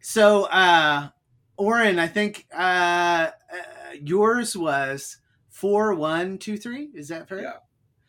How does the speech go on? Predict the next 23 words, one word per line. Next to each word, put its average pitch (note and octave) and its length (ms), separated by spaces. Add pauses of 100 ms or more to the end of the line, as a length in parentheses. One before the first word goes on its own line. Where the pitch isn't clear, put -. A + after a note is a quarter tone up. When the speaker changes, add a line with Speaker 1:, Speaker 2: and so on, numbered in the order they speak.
(180)
Speaker 1:
Yeah, F3 340
I, G#3 140
Clayton, A#3 300
I G3 80
think G3 260
you, G3 300
you F#3 340 (100)
got D#3+ 220
mine F3 220
right D3 160
on, C#3 400
right, C#3+ 320 (160)
uh, B2 180
the B2 100
nail C3 180
right B2 160
on A2+ 100
the A2+ 60
head A#2+ 140
or G2 100
whatever G2 240
that G2 120
is. - 140